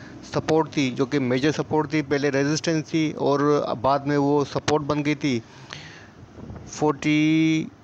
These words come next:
टू थाउजेंड ज़ीरो सिक्सटी नाइन, इसको ब्रेक किया फर्स्ट। उसके बाद जो सेकंड जो मेजर सपोर्ट थी फ़ोर्टी वन थाउजेंड एट हंड्रेड फ़िफ़्टी फ़ोर की, इसको भी ब्रेक किया और अपनी क्लोजिंग इसके नीचे,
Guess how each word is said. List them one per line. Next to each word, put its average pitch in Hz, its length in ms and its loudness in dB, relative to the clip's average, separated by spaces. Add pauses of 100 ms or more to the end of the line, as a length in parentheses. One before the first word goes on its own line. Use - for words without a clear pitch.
(140)
टू 156 140 4
थाउजेंड 151 480 2
ज़ीरो 135 320 2
सिक्सटी 156 380 -2
नाइन, 123 320 0
इसको 160 320 -2
ब्रेक 143 340 -2
किया 160 280 2
फर्स्ट। 151 500 -2
उसके 156 340 -2
बाद 147 240 2
जो 147 140 2
सेकंड 165 520 -2
जो 160 140 2
मेजर 139 440 0
सपोर्ट 156 360 0
थी 123 260 0 (520)
फ़ोर्टी 151 380 -2
वन 147 240 0
थाउजेंड 151 460 0 (280)
एट 156 180 0
हंड्रेड 151 280 2
फ़िफ़्टी 160 420 -4
फ़ोर 156 260 0
की, 160 240 0
इसको - 360 -2
भी 151 180 2
ब्रेक 139 360 -2
किया 156 320 2
और - 280 0
अपनी 147 320 0
क्लोजिंग 160 560 0
इसके 147 320 -2
नीचे, 131 640 0